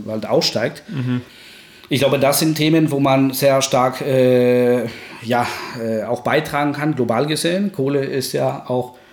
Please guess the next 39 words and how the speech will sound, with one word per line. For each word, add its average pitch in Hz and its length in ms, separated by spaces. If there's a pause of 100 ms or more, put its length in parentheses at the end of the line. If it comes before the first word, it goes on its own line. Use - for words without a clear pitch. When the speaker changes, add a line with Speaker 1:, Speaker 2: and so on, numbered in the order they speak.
(200)
Speaker 1:
äh, 123 480
der 123 340
fossile 127 320
Brennstoff 120 400
mit 123 160
den, 120 240
mit 117 160
den, 117 300
äh, 117 180
meisten 120 320
C - 120
O 123 80
zwei 123 300
Gehalt, 131 440 (420)
ähm, 120 920
wenn 117 120
man 123 120
es 120 100
zu 127 100
Strom 127 260
dann 127 160
umwandelt. 180 600 (520)
Mehr 127 160
als 127 180
Gas, 135 240
mehr 131 120
als 113 120
Öl. 151 260 (840)
Und 147 580
es 131 220
ist, 156 260
äh, 135 260
skandalös 131 580
und 131 160
wirklich, 135 340
äh, 120 580
für 123 140
den 123 120
Klimaschutz 131 760